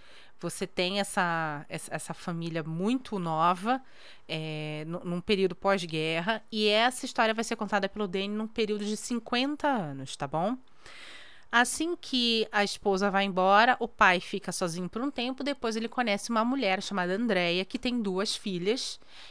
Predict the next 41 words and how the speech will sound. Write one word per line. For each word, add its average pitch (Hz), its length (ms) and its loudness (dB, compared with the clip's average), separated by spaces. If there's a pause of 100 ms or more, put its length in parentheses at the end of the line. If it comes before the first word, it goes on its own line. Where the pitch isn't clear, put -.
(120)
E 254 80 -2
esta 240 320 0
mulher 240 280 0
vai 233 100 -2
se 254 160 -6
casar 214 480 4
com 233 200 -4
o 269 40 -6
pai 214 340 6
deles. 147 600 -4 (180)
E 285 240 2
aí 277 380 6
depois 240 480 2
o 247 40 -8
pai 214 160 4
vai 214 120 2
morrer. 226 340 0 (1300)
É 180 140 2
até 180 300 2
aqui 254 260 -2
que 247 140 -4
eu 233 40 0
vou 233 140 0
contar. - 460 -6 (120)
O - 40 -20
que - 120 -4
vocês 302 260 0
vão 285 120 2
precisar 214 400 -4
saber, 156 420 -4 (1200)
para 196 280 6
não 190 180 0
dar 190 80 2
spoilers 165 540 0
nessa 170 180 -4
primeira 175 300 -4
parte 165 260 -2
do, 165 300 -4
do, 156 360 -4
do 151 60 -10
podcast, - 640 -4